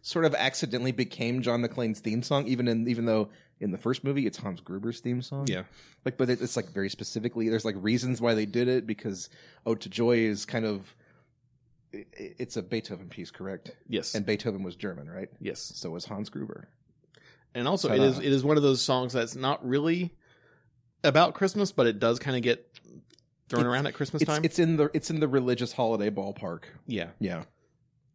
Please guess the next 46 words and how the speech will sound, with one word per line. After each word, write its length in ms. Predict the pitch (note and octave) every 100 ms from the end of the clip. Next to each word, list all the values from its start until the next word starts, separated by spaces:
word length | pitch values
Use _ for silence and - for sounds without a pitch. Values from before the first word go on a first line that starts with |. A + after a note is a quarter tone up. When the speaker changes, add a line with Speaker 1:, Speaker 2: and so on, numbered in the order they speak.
| _ _ _ _ _ _ _ _ _ _ _ - _ _ _ _ _ -
Speaker 2:
Better 280 | B2+ E3+ F3
yet, 240 | E3 D#3
what 120 | C#3 G3+
if 100 | E3+
a 60 |
guest 260 | C#3+ D3+ -
showed 180 | D#3+ C#3+
up 120 | C#3
wearing 320 | C#3+ C3+ C3
this? 300 | G3+ - -
And 120 | C#3
it's, 160 | A2+ G#2+
"Now 340 | C3 A#2 B2 B2
I 40 |
have 120 | A#2+
a 40 | A#2
Machine 260 | A2+ B2
Gun 80 | A2
Ho 160 | A2+ G#2+
Ho 180 | A2+ A#2+
sweater." 300 | - F#2 F#2
It's 100 | -
like, 140 | - - - -
"That's 240 | - A#2+ E3
a 60 |
good 160 | C#3 A2+
fucking 240 | C#3+ D#3+
sweater. 300 | E3+ - A2 F#2+
What 100 | B2
are 40 |
you 60 | B2+
talking 320 | A#2 A#2+ G2+
about, 160 | F2+ F2+
Speaker 1:
That's 140 | F#3
a, 40 |
Speaker 2:
dipshit?" 100 | -
Speaker 1:
that's 220 | D3+ G3+ G#3
a 40 |
great 260 | D#3+ F#3 B3
sweater 260 | - E3
to 100 | C3+
wear 140 | C3+ B2+
at 60 |
a 20 |
Christmas 300 | A#2 C#3 C3 -
party. 260 | C3 G2+